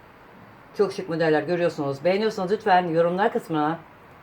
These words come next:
beğenilerinizi, değişik fikirlerinizi yorumlar kısmına yazıyorsunuz.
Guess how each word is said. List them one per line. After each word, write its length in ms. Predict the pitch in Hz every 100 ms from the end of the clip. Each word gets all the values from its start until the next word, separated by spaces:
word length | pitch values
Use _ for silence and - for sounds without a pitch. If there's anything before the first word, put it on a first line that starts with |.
| - -
beğenilerinizi, 720 | 196 202 196 190 151 165 156
değişik 240 | 185 190
fikirlerinizi 720 | 202 208 180 175 160 156 165
yorumlar 360 | 170 185 185 190
kısmına 260 | - 156 147
yazıyorsunuz. 560 | 151 214 214 208 214